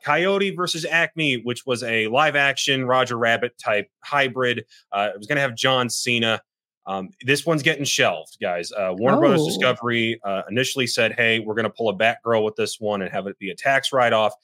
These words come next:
Speaker 1: And then a bunch of people came out and said, "Actually, maybe try and just get someone else to host this." So they went to Paramount, they went to Amazon, they went to Netflix, and reportedly they had a much bigger asking price than what any of the streaming services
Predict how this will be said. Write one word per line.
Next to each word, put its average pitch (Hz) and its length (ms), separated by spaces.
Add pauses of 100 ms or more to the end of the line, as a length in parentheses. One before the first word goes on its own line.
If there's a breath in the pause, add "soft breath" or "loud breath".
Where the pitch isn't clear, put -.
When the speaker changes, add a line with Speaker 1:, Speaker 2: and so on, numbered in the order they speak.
(300 soft breath)
Speaker 1:
And 110 160
then 113 120
a 113 60
bunch 120 160
of - 40
people - 180
came 123 140
out 120 80
and 110 100
said, 117 240
"Actually, 214 560
maybe 190 360
try 170 420
and 160 340
just - 240
get 143 240
someone 143 340
else 139 200
to 127 100
host 131 320
this." 170 200
So 110 140
they 98 100
went 127 220
to 156 80
Paramount, 98 560
they 90 60
went 110 200
to 139 80
Amazon, 107 440
they 95 60
went 113 160
to 120 100
Netflix, 139 420 (400 loud breath)
and 110 180
reportedly 135 640 (220 soft breath)
they 143 240
had 143 220
a 127 60
much 127 300
bigger 123 320
asking 117 460
price 92 560 (100)
than 104 300
what 95 240 (100)
any 104 220
of 92 120
the 98 40
streaming 156 360
services 120 520